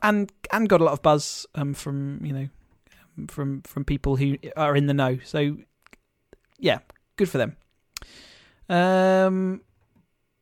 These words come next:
Periscope is also under threat from Facebook, who announced today their, um,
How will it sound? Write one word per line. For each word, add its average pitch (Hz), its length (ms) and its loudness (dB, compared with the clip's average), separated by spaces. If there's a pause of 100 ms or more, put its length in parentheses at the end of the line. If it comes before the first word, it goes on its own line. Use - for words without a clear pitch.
(1120)
Periscope 190 520 4
is 160 100 -2
also 156 460 -2
under 151 200 -2
threat - 320 -2
from 156 460 0
Facebook, 165 520 -2
who 170 220 0
announced 170 460 -6
today 160 280 -2
their, 156 920 -2
um, 156 340 -12